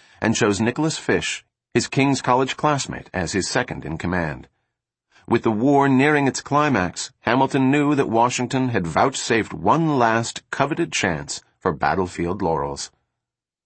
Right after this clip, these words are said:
If Eliza brooded about her husband's well-being,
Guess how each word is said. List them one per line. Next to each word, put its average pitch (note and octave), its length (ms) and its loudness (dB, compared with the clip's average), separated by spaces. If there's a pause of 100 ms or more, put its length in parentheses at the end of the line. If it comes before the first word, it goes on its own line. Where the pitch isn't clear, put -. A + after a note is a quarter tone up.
(600)
If A2 100 2
Eliza A#2 480 4
brooded G#2+ 480 2
about G2 240 2
her G2 120 0
husband's F2 420 -2
well-being, F2 580 0